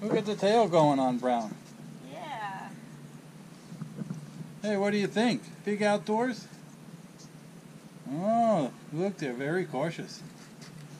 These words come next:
Speaker 1: Hi. Who's this, Judy, who came up?
Speaker 2: That's Green.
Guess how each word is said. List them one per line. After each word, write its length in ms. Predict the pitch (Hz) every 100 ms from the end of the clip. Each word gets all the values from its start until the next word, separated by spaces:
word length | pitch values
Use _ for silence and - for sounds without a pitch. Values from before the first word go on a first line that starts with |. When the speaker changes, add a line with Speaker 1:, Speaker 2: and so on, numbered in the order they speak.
| - - - - - - - - - - - - - - - - - - -
Speaker 1:
Hi. 480 | 135 151 160 139 98 -
Who's 220 | 180 160
this, 180 | 190 -
Judy, 340 | 135 120 135 135 123
who 60 | - 127
came 120 | 120
up? 60 |
Speaker 2:
That's 240 | - - -
Green. 380 | 285 277 277